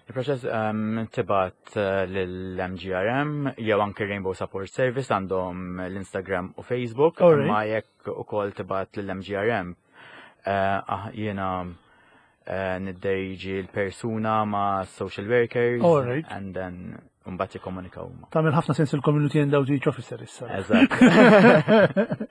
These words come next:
Speaker 2: Pero, pero għad ikun hemm, jiġifieri għad ikolkom, intom taraw, jien nara xi ħaġa pożittiva li persuna jiġi u jieħu s-servizz, jiġifieri mhux
Speaker 1: Mm.
Speaker 2: neċessarjament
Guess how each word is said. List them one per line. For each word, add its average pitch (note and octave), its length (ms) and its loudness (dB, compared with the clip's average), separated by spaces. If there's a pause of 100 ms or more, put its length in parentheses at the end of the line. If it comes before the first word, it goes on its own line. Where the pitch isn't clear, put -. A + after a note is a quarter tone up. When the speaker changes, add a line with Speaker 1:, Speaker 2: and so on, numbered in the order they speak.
(580)
Speaker 2:
Pero, A#3 400 10
pero A3+ 320 8
għad A#3+ 240 6
ikun D3 180 2
hemm, C#3 200 2
jiġifieri D#3 360 4
għad D#3 180 4
ikolkom, D3+ 440 2 (180)
intom G#3+ 220 8
taraw, E3 320 8
jien G3 200 2
nara D3+ 240 4
xi D3 120 0
ħaġa C#3 160 -2
pożittiva C#3 500 0
li A#2+ 100 -6
persuna B2+ 380 -6
jiġi B2+ 400 -4
u B2+ 140 -4
jieħu B2 160 -4
s-servizz, B2 520 -8
jiġifieri C#3 300 -6
mhux D3 160 -8
Speaker 1:
Mm. C#3+ 60 -6
Speaker 2:
neċessarjament B2 720 -10